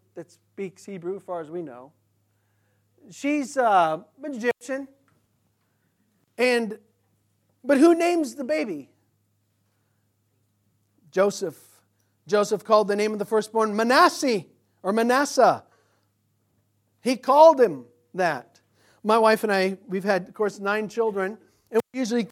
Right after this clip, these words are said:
confide on, "What are we gonna name this one?" You know? Um, my wife would tell my kids,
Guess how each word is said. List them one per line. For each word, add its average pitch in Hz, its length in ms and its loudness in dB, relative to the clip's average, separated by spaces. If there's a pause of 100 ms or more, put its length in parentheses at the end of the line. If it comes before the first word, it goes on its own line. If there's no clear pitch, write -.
confide 214 380 0
on, 196 120 2
"What 208 120 4
are - 20 0
we 214 80 -2
gonna 202 140 0
name 190 180 -4
this 226 200 -12
one?" 131 180 -20 (100)
You - 100 -20
know? 147 180 -20 (1200)
Um, 151 380 -6 (460)
my 190 160 -4
wife 185 320 -2
would 160 120 -8
tell 180 160 -8
my 151 160 -8
kids, 170 320 -8